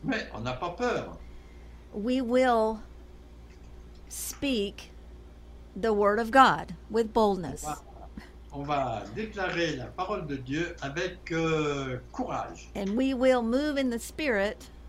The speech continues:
Speaker 1: Et on va agir dans l'esprit.
Speaker 2: and demonstrate the, the sozo of God,
Speaker 1: Et démontrer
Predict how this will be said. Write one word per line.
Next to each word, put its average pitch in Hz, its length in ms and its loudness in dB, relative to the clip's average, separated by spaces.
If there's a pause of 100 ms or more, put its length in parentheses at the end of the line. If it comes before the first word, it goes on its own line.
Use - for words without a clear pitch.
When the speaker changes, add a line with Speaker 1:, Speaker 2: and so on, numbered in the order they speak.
(800)
Speaker 1:
Et 160 240 0 (100)
on 151 140 -2
va 135 680 0
agir 165 500 -4
dans 165 180 -4
l'esprit. 208 680 -4
Speaker 2:
and 214 220 -2
demonstrate 247 1000 0 (320)
the, 185 480 2 (640)
the 202 120 -4
sozo 254 580 6
of 202 180 4
God, 202 500 4 (1000)
Speaker 1:
Et 143 420 0
démontrer 180 960 0